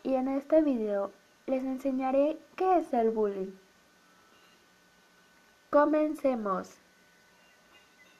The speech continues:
¿Qué es el bullying? El bullying significa acoso escolar y es una conducta repetitiva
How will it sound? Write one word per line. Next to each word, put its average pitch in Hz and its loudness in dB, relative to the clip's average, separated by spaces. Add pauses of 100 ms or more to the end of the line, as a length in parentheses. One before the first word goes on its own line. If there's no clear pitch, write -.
(2000)
¿Qué 370 4
es 277 0
el 226 4
bullying? 226 0 (920)
El 277 2
bullying 294 2 (100)
significa 277 -2
acoso 240 0
escolar 202 -2 (180)
y 247 -4
es 240 -4
una 269 -4
conducta 214 -4
repetitiva 220 -4